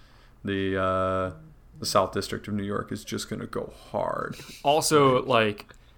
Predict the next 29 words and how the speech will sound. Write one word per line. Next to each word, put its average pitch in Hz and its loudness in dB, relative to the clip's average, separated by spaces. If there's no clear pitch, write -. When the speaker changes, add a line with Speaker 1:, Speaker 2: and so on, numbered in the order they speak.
Speaker 2:
if - 4
he 180 2
resigned 127 4
and 120 2
then 113 4
Pence 120 -2
was, 120 0
like, 113 -2
able 120 0
to 113 0
pardon 117 -2
him, 110 0
he 170 0
would 226 4
have 202 2
to 185 2
have 143 2
been, 143 2
like, 123 0
convicted 131 -2
of 117 0
those 117 -2
crimes 110 -2
while 113 0
Pence 120 -6
is 113 -6
still 113 0
president. 107 -4
<laughs> - -